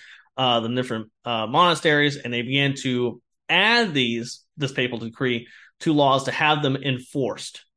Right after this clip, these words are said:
uh, to make sure that they are being followed. So now we start seeing the enforcement of these ideals, uh, and the increasing spiritual power of the, the Bishop of Rome, of the papacy over the affairs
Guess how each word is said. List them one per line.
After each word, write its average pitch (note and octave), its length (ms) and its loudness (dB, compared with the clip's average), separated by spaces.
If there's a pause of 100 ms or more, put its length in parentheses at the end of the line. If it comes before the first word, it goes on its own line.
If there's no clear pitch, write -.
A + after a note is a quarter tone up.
(240)
uh, B2+ 120 2
to - 140 -6
make C3 160 0
sure D#3+ 240 2
that C3+ 220 0
they C#3+ 240 4
are C3+ 260 0
being A#2+ 280 -2
followed. A#2+ 500 -4
So E2 120 -10
now D3+ 300 0
we E3 100 0
start C3+ 340 0
seeing C3 320 -2
the B2 100 -2
enforcement E3 680 0
of C3 160 0
these C3+ 260 -2
ideals, A#2+ 720 -6 (460)
uh, B2+ 260 2
and C3 140 -2
the B2+ 60 0
increasing D3 560 0
spiritual D#3 600 0
power G#2 460 -4 (360)
of C3+ 340 4
the, B2 280 2 (100)
the B2 80 -4
Bishop B2 300 -2
of A2+ 100 -8
Rome, A#2+ 380 -2
of B2 160 -2
the B2+ 60 -4
papacy B2+ 680 -4
over C3+ 360 2
the A#2 120 -2
affairs G#2 520 -6